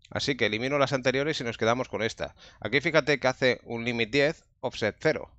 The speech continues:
Es decir, estamos en el primer registro y esto realmente va bastante rápido. El que tarda más y el que tarda todo prácticamente es el count, ¿bien?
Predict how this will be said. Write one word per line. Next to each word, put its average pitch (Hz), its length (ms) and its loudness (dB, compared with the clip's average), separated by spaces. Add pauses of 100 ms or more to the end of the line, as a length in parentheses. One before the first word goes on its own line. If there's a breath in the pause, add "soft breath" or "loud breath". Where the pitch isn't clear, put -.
Es 107 80 -10
decir, 117 220 0
estamos 117 280 -2
en 117 80 -2
el 104 80 -6
primer 107 240 -2
registro 104 580 -6
y 104 120 -6
esto 135 380 -2
realmente 110 480 2
va 107 120 6
bastante 98 340 -2
rápido. 107 340 -2 (300 loud breath)
El 110 140 -6
que 120 80 2
tarda 160 240 4
más 165 360 2
y 113 120 -2
el 101 80 -2
que 107 100 0
tarda 123 240 4
todo 127 280 0
prácticamente 113 720 2
es 113 100 -2
el 110 120 0
count, - 360 0
¿bien? 135 280 -2